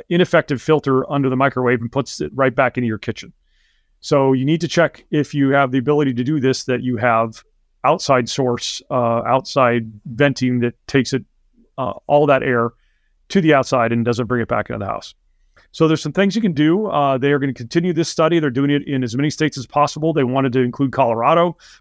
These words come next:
partly because it was close to California and they've got a lot of equipment to haul around, but also partly because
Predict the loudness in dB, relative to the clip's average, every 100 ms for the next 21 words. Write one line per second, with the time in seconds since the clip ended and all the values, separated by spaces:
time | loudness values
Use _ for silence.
0 | -2 0 2 0 0 -2 2 0 0 0
1 | 0 0 -2 0 0 0 0 2 2 0
2 | -2 -6 -4 -2 0 2 2 4 0 0
3 | 0 0 0 -2 -2 -2 -2 0 2 0
4 | -2